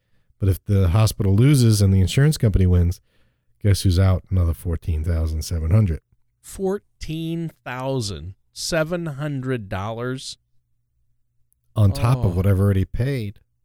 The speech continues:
Speaker 1: Mind-numbing, isn't it?
Speaker 2: Yeah.
Speaker 1: You know what the worst part about it is, is that I'm paying fourteen hundred a month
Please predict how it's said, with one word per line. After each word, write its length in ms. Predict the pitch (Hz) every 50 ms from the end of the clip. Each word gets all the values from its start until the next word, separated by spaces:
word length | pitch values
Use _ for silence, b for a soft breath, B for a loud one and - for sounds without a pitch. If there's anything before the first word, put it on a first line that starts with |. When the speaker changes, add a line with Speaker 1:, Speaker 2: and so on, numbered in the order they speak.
| _ _ _ _ _ _ _ _ _ _ _ _ _ _ _ _ _ _ _ -
Speaker 1:
Mind-numbing, 960 | - 117 117 117 117 117 117 110 113 117 117 110 107 98 92 82 85 85 82 87
isn't 260 | 90 92 95 104 123
it? 120 | 160 - _ _ _ _ _ _ _ _ _ _ -
Speaker 2:
Yeah. 300 | 110 104 101 90 80 - - b b b b b
Speaker 1:
You 80 | b 147
know 80 | 185 208
what 120 | 214 165
the 60 | 147
worst 380 | 127 120 127 131 139 135 - -
part 180 | - 143 131 117
about 400 | 107 - - 165 185 208 220 208
it 140 | 165 107 101
is, 340 | 104 101 101 101 101 95 -
is 140 | - 110 104
that 120 | 123 120
I'm 120 | 127 120
paying 500 | - - - - 180 208 220 185 127 113
fourteen 440 | 104 - - 139 135 135 - 139 127
hundred 220 | 120 131 117 113 104
a 60 | 98
month 760 | 104 113 135 170 220 247 262 - 90 85 - - - - -